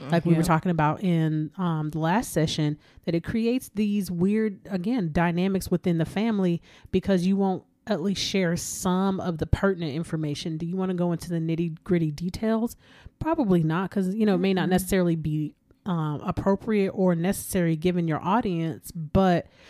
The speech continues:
Speaker 1: the highlights, you know, the Cliff Notes version of what's going on can be helpful for people so that,
Speaker 3: Mm-hmm.
Speaker 1: you know, like you said, uh, Doctor Wall, they know how to support you. They know, first, not know how, they know to support you.
Speaker 2: Mm-hmm.
Speaker 3: Yes.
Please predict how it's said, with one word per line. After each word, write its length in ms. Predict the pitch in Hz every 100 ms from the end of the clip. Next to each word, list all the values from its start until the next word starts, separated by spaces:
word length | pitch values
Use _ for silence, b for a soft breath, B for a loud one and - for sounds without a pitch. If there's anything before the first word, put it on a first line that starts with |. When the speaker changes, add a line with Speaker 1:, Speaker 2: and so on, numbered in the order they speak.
| B B
Speaker 1:
the 100 | 185
highlights, 680 | 170 180 202 254 285 262 -
you 120 | 196
know, 80 | 185
the 100 | 170
Cliff 320 | - 240 262
Notes 240 | 233 214
version 360 | 185 185 175 180
of 80 | 165
what's 140 | 170 170
going 320 | 170 165 165
on 240 | 180 165
can 340 | - 185 185 170
be 140 | 156
helpful 360 | 190 175 - 170
for 160 | 156
people 520 | - 165 - 151 143 - B 170
so 160 | 165 190
that, 180 | 170 175
Speaker 3:
Mm-hmm. 220 | 170 202
Speaker 1:
you 80 | 196
know, 80 | 175
like 180 | 165 214
you 100 | 233
said, 480 | 190 165 156 175
uh, 200 | 190 156
Doctor 300 | 156 165 -
Wall, 220 | 165 156 151
they 140 | 160
know 160 | 156 151
how 220 | 175 185
to 80 | 208
support 400 | 208 233 214 196
you. 240 | 202 190
They 140 | 185 185
know, 280 | 202 170 - - - _ _ _ -
first, 280 | - 240 -
not 160 | 175
know 160 | 160 156
how, 380 | - 180 151 - B -
they 140 | 180
know 240 | 190 175
to 320 | - - 262 -
support 400 | 156 - 131 73
you. 180 | - -
Speaker 2:
Mm-hmm. 240 | 165 170
Speaker 3:
Yes. 440 | 165 151 185 -